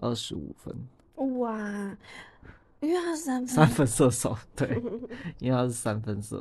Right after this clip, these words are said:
Speaker 1: 手。
Speaker 2: 嗯。
Speaker 1: 对啊，这是一个题外话。
Speaker 2: 嗯哼，那这部还有个很重要的一个特色，就是，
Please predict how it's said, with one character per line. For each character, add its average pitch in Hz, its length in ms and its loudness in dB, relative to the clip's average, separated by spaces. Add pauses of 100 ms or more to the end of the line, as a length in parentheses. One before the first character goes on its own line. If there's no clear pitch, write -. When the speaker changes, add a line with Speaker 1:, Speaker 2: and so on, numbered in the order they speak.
Speaker 1:
手。 - 140 -18 (100)
Speaker 2:
嗯。 254 100 -12 (580)
Speaker 1:
对 104 80 -2
啊， - 160 -4
这 123 120 2
是 110 140 -2
一 104 60 -2
个 - 220 -6
题 - 260 -10
外 101 240 -2
话。 - 380 -6
Speaker 2:
嗯 233 160 -6
哼， 247 440 -10 (240)
那 294 300 0 (520)
这 359 160 2
部 330 200 -2
还 269 140 0
有 233 100 2
个 220 260 -2
很 208 500 -2 (240)
重 254 240 0
要 233 220 2
的 214 240 -2
一 240 140 -10
个 214 500 -4 (180)
特 254 220 2
色， 220 280 -2
就 240 180 -6
是， 226 280 -2